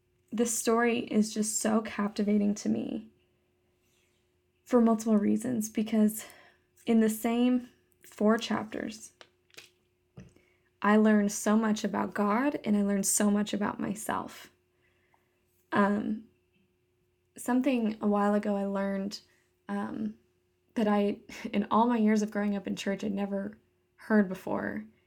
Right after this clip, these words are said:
um, that the Bible, <laughs> this may seem really obvious to some of you, so I apologize, but for me, it was kind of mind-blowing.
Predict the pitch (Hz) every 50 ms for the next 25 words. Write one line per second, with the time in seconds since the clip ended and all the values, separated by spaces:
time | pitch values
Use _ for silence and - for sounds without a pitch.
0 | _ _ _ _ _ _ - 220 208 208 220 226 226 214 220 - - _ _ _
1 | _ _ _ _ _ _ _ - _ _ _ - 202 - 214 202 196 196 196 202
2 | 208 - - _ _ - - - - _ _ _ _ 208 - - - 208 208 220
3 | 226 214 208 202 202 202 220 - - - - 214 214 214 - 220 233 240 240 -
4 | 277 240 214 196 190 190 196 - - 208 208 190 202 220 214 214 214 - 214 214
5 | 214 214 202 202 208 208 208 - - 208 208 - 214 214 214 208 - - 196 196
6 | 190 196 196 202 185 - 202 196 - 220 208 208 208 208 202 196 185 185 185 -
7 | 208 196 185 180 180 180 180 180 180 202 208 208 208 202 196